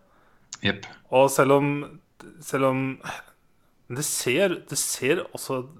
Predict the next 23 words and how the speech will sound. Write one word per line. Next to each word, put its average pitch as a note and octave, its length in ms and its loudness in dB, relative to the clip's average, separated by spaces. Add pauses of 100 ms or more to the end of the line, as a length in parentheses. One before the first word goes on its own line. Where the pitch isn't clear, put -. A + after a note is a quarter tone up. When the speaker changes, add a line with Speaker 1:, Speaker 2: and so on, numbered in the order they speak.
(220)
Speaker 2:
ikke B2 300 -10
så, A#2+ 240 -6
eller, D3 240 2
<clears throat> - 920 -8
på E3 100 8
slutten E3 400 2
så D3 140 8
er - 40 4
det A#2+ 140 2
litt A#2 180 -2
kaotisk, A2+ 640 -2
men B2+ 280 -4 (420)
Speaker 1:
Ja, G#2 280 2
ja, F2 60 0
Speaker 2:
i - 20 -6
Speaker 1:
det D3 100 0
er F2 80 0
det. - 20 -6
Speaker 2:
starten B2 320 4
der, E3+ 140 6
så, F3 240 2
eh, D3 480 4
hele C3 460 4